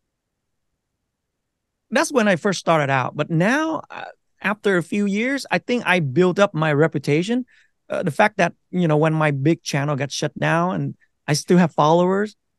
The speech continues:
trying to find me, trying to search my name and try to get to my new channel, um, that says something. But I, I tell you what, this is a long road.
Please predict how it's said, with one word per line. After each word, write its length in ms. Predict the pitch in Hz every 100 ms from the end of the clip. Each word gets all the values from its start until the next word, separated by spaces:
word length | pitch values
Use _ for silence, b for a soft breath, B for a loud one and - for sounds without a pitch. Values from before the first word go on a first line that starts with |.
| _
trying 200 | - 165
to 60 | 160
find 380 | - 170 170 175
me, 160 | 175
trying 240 | 170 156 135
to 40 |
search 280 | - 170 -
my 160 | 151
name 340 | 151 156 175 175
and 100 | 143
try 200 | 156 139
to 60 |
get 240 | 135 - -
to 320 | 151 147 143 - b _ -
my 140 | 147
new 220 | 151 160
channel, 520 | 156 - 143 165 233 240 _ _ _ _
um, 400 | 139 151 151 - - -
that 240 | 185 247
says 300 | - 247 254
something. 340 | 202 147 143 131
But 120 | 165
I, 160 | 208 - _ _ _ -
I 60 |
tell 220 | 185 247
you 140 | 226 185
what, 200 | 147 139
this 200 | 196 254
is 140 | 226
a 80 | 180
long 360 | 147 156 160 156
road. 420 | 156 151 127 -